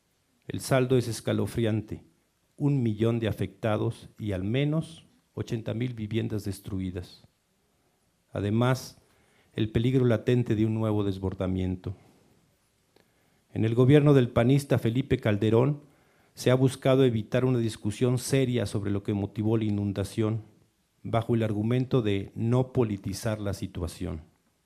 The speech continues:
El ocho de noviembre pasado, el secretario de Gobernación dijo:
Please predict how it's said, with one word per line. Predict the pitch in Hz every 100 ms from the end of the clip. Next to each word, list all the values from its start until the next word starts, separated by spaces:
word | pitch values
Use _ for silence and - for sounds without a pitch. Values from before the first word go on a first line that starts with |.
| _ _ _ _ _ _ -
El | 123
ocho | 131 135
de | 120
noviembre | 113 107 117 113 107
pasado, | 104 - 120 117 113 - _ _ _ _ _
el | 101
secretario | - 120 117 113 123
de | 113
Gobernación | 107 104 104 101 - 110
dijo: | 104 104 - 85